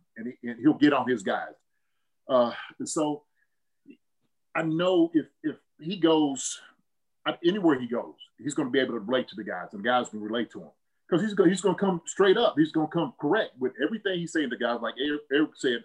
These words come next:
uh, uh, Hicks said, he's, he's gonna be able to communicate with them and say it in a simple form that everybody gets and understands. Like, "Yeah, you know what? We played this before. We know that you played. You've been on in the trenches. We know, you know,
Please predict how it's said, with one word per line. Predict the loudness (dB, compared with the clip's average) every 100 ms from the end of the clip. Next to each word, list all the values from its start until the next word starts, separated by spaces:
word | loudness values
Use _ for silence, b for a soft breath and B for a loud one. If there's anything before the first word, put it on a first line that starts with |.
| -8
uh, | -8 -10 _ _ _ _
uh, | -10 -2
Hicks | -2 -2 -4
said, | -4 -6 -12 _ _ _
he's, | -2 -2
he's | -4 0
gonna | 2
be | 4
able | 2
to | -2
communicate | -2 0 0 0 0
with | -2 -2
them | -6 -8 _ _ _ _
and | -10 0
say | 4 4
it |
in | 4 -2
a |
simple | 0 0 0 0
form | 0 2 2
that |
everybody | 2 4 4 2
gets | 2 0 -2 -10 -16 -8
and | -4
understands. | -4 -4 -4 -4 -10
Like, | -12 0
"Yeah, | 2 2 -2
you | -2
know | 4
what? | 4 2
We | -2
played | 0 2 2 2
this | -2
before. | -4 0 2
We | 2
know | 2 2 2
that | 0 -4
you |
played. | -2 0 2 0
You've | -4 -2
been | 0 0
on | -4 -8 _ _
in | -10
the | -4
trenches. | 0 0 -2 -6 -2
We | 0
know, | 2 4 4 0 _ -2
you |
know, | 0 -2